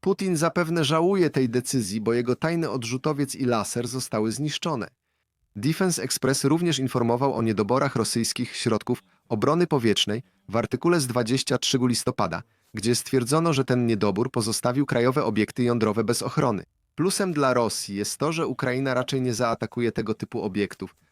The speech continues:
ponieważ nie chce być odpowiedzialna za katastrofę nuklearną. Jednakże portal zauważa również, że grupa partyzancka Artesz, działająca na terenie Rosji, sprawdziła jeden z obiektów jądrowych i odkryła, że nie ma tam żadnych jednostek obrony powietrznej,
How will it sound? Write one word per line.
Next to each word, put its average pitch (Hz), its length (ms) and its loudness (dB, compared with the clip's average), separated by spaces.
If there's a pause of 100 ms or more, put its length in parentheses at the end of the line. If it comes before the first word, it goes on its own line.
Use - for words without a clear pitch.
(100)
ponieważ 123 460 0
nie 165 140 0
chce 185 220 -2
być 160 200 -4
odpowiedzialna 120 760 0
za 127 120 -2
katastrofę 127 600 -2
nuklearną. 95 680 0 (360)
Jednakże 131 520 2
portal 175 420 0
zauważa 139 520 2
również, 139 340 2
że 113 180 -2
grupa 170 300 0
partyzancka 120 760 -2
Artesz, 127 580 -2
działająca 117 540 0
na 156 100 -4
terenie 127 360 0
Rosji, 104 400 -2 (220)
sprawdziła 135 640 0
jeden 160 340 2
z 131 80 -2
obiektów 127 540 0
jądrowych 113 540 0 (300)
i 135 120 -2
odkryła, 180 540 2
że 147 140 0
nie 160 140 2
ma 170 100 2
tam 143 180 0
żadnych 135 400 0
jednostek 123 500 0
obrony 117 320 2
powietrznej, 107 560 -2